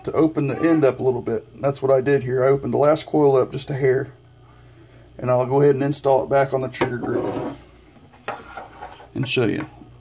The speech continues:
how I install this one. Okay, so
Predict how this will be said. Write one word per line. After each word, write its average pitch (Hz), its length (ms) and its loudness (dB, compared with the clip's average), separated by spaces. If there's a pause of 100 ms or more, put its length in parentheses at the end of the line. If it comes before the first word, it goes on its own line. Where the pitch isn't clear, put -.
(120)
how 120 180 -2
I 117 120 0
install 113 340 -4
this 107 180 -10
one. - 140 -14 (1400)
Okay, 117 320 -2
so 117 420 -2